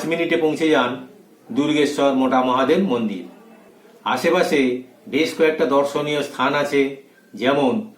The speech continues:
কবিগুরু রবীন্দ্রনাথের সমাধি প্রাঙ্গণ, শীতলা মা মন্দির, দুর্গা মন্দির,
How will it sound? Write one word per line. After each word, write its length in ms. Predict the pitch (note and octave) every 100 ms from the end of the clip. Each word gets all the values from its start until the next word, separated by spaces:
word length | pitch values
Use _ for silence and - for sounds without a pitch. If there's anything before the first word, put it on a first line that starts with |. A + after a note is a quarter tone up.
| _ _
কবিগুরু 460 | C#3 C#3 D3+ C#3+ C#3+
রবীন্দ্রনাথের 760 | C3 C3+ C#3 C#3 C#3+ C3+ C#3
সমাধি 440 | A2 A#2 B2+ C3+ C3+
প্রাঙ্গণ, 440 | C#3 C#3 C3+ C#3 C3+ - _ _ _ _ -
শীতলা 420 | C3+ B2+ C#3+ C#3
মা 160 | C#3 C3+
মন্দির, 400 | C#3 C3+ C3+ C3 C3 - _ _ G#2
দুর্গা 380 | B2 C3 C#3+
মন্দির, 440 | C#3 C#3 C#3 C3+